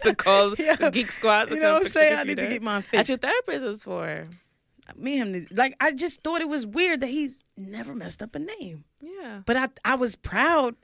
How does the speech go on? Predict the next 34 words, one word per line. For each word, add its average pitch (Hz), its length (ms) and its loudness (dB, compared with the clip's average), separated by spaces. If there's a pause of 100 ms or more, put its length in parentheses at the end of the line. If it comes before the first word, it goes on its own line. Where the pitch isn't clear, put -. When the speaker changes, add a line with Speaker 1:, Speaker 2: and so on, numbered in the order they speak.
Speaker 2:
But - 80 -20
I - 20 -20
was - 60 -20
Speaker 1:
Because 240 160 0
Speaker 2:
just 233 100 0
Speaker 1:
it's 254 100 -4
Speaker 2:
like 262 60 -2
Speaker 1:
unique 262 300 -2
to - 160 -6
you. 214 480 -6
It's, 165 260 -10
it's - 180 -8
your 214 200 -4
story. 220 500 -8
And 165 100 -10
so - 80 -14
those 175 140 -8
people 190 240 -10
fit 170 240 -4
into, 165 240 -10 (180)
I - 60 -2
mean, 262 160 2
listen, 247 220 -2
there's 190 100 -8
a - 20 -4
lot 208 120 2
of 208 60 -4
bad 185 200 2
therapy 170 340 -4
out 151 140 -10
there. - 340 -12
Speaker 2:
Facts. 165 140 -2
Speaker 1:
I've 180 100 -4
heard 190 380 2